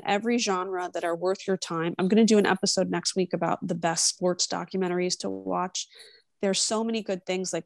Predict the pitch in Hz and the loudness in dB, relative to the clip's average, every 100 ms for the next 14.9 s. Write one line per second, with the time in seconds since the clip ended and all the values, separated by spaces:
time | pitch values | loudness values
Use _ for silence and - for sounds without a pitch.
0 | _ - 190 202 180 156 - - 185 - | _ -6 0 2 2 0 -4 0 2 2
1 | 185 170 175 170 170 160 160 - 180 - | 2 2 0 2 0 0 -2 -4 -6 -2
2 | 156 107 156 - - _ _ _ - 185 | -2 -2 -4 -6 -6 _ _ _ -2 0
3 | 175 170 - 208 202 190 190 170 175 185 | 2 0 2 6 6 6 4 2 0 -2
4 | 175 170 170 156 165 160 - _ _ _ | -4 -2 -2 -2 -2 -4 -6 _ _ _
5 | _ _ _ _ _ _ - 185 170 180 | _ _ _ _ _ _ -2 0 0 0
6 | 202 185 285 - 262 247 240 214 208 190 | 2 2 2 0 -4 -2 -2 -2 -2 -4
7 | 202 214 220 208 - 208 202 - - 233 | -2 -2 -2 -4 -6 -4 -4 -2 0 0
8 | 247 190 180 - 196 196 196 180 175 _ | 0 -4 -4 -6 -6 -4 0 -2 -2 _
9 | 190 202 262 302 294 - _ - 220 233 | 0 2 4 2 0 -4 _ -2 2 2
10 | 185 - 233 240 247 - 208 185 - _ | 2 0 -2 2 0 2 2 2 -2 _
11 | _ - 175 208 214 220 202 - 190 185 | _ -2 2 4 4 2 -2 0 0 2
12 | 185 190 180 175 - - 170 - 170 160 | 0 0 -2 -2 -4 -4 -4 -4 -4 -2
13 | 165 - - - 196 - 185 180 175 - | -4 -8 -20 0 0 4 6 8 6 2
14 | 180 196 202 196 185 180 170 170 | 4 6 8 6 6 6 4 2